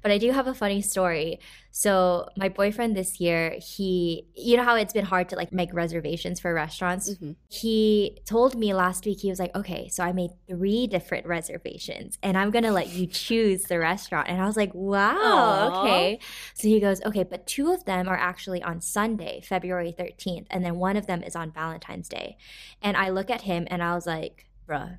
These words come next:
Speaker 1: Super Bowl Sunday is on February thirteenth. There is
Speaker 2: <laughs>
Speaker 1: absolutely no way you're taking me to dinner that night. You've been
Speaker 2: Whoa.
Speaker 1: looking forward to this day all season." I was like, "We're going to the restaurant on
Speaker 2: Yeah.
Speaker 1: Monday."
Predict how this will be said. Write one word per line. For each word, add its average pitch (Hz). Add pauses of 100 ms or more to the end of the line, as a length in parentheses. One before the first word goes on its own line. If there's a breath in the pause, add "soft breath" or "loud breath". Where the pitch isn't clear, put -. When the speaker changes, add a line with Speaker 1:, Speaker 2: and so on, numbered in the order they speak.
(100)
Speaker 1:
Super 226
Bowl 202
Sunday 170
is 190
on 180
February 185
thirteenth. 165 (300 loud breath)
There 240
is 277
Speaker 2:
<laughs> -
Speaker 1:
absolutely 202
no 214
way 170
you're 226
taking 202
me 202
to 202
dinner 170
that 160
night. -
You've 220
been 240
Speaker 2:
Whoa. 214
Speaker 1:
looking 233
forward 196
to 202
this 180
day 160
all 175
season." 175
I 180
was 180
like, 180
"We're 202
going 202
to 208
the 196
restaurant 170 (120)
on 175
Speaker 2:
Yeah. 180
Speaker 1:
Monday." 165